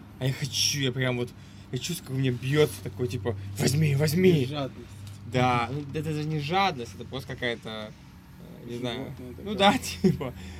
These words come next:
Speaker 1: э, как это назвать? Размножение такое. А Леша такой: "Бля, чувак, а для тебя скилл — это челлендж, чтобы созерцать и, и кайфовать, типа".
Speaker 2: Ага.
Speaker 1: И когда я стараюсь, ну, себя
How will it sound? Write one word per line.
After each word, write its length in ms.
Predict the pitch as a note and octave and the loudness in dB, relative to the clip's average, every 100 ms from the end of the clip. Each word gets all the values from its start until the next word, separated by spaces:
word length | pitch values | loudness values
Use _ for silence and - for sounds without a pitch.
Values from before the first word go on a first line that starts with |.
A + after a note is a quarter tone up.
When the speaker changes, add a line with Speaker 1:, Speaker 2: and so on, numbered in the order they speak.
| - - | -12 -12
Speaker 1:
э, 680 | B2+ A#2+ A#2 A#2 A2+ A2+ A2+ A2+ | -8 -6 -6 -4 -6 -6 -10 -8
как 140 | A#2 | -10
это 180 | A2+ A#2 | -10 -14
назвать? 300 | G#2+ G#2+ A2+ - - - - | -12 -12 -12 -14 -16 -16 -6
Размножение 600 | C3+ D#3 F#3 D3+ E3 D3+ | 0 4 6 8 6 6
такое. 460 | B2+ A#2+ A#2 A2 - - - - - - | 2 -4 -6 -6 -10 -16 -20 -18 -14 -4
А 80 | A#2+ | 2
Леша 220 | C#3 E3 | 2 2
такой: 220 | D#3+ C3+ | -2 -4
"Бля, 320 | A#2+ B2+ C#3 B2 | -2 0 2 2
чувак, 320 | - C#3 B2+ | 0 -2 -2
а 60 | |
для 140 | B2+ C3+ | -4 -4
тебя 140 | E3+ | -4
скилл — 300 | F3 - C#3 | -6 -6 -4
это 160 | C3 D3+ | -4 -4
челлендж, 380 | - D#3 C3 B2+ | 0 0 2 -2
чтобы 260 | - C3 | -4 -6
созерцать 600 | B2 C#3 C3+ B2+ D3 F#3 - - | -4 -4 -4 -2 -2 -2 -8 -8
и, 160 | C#3 | -6
и 20 | C3 | -4
кайфовать, 580 | D3 C#3+ E3 E3 B2 A#2+ | -4 -2 0 2 0 -2
типа". 300 | B2 B2+ A#2 | -8 -8 -8
Speaker 2:
Ага. 260 | B2 C3 C3 C3+ - - - | -6 -6 -6 -10 -16 -20 -6
Speaker 1:
И 120 | B2+ | -2
когда 260 | B2 C#3 D3 | 0 2 0
я 60 | C#3+ | 0
стараюсь, 400 | - C#3 C#3 C3 | -4 -2 -2 -2
ну, 60 | C3 | -6
себя 300 | B2+ C3 | -4 -2